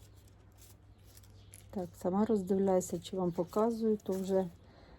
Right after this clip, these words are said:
не важно, да? Новий зріст, жовтів. Це також новий зріст, ну ще не визрів.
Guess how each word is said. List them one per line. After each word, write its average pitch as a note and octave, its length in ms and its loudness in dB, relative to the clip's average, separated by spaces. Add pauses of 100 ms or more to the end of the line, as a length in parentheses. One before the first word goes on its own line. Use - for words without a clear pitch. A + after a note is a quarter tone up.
(200)
не G3 180 6
важно, D#3+ 540 2
да? G3 340 2 (100)
Новий F#3 420 4
зріст, G#3 640 2 (1300)
жовтів. F#3 920 0 (460)
Це - 160 4
також G3+ 540 4
новий G3 260 6
зріст, A3 360 2
ну G3 80 4
ще F3+ 240 0
не F3 140 4
визрів. A3+ 500 6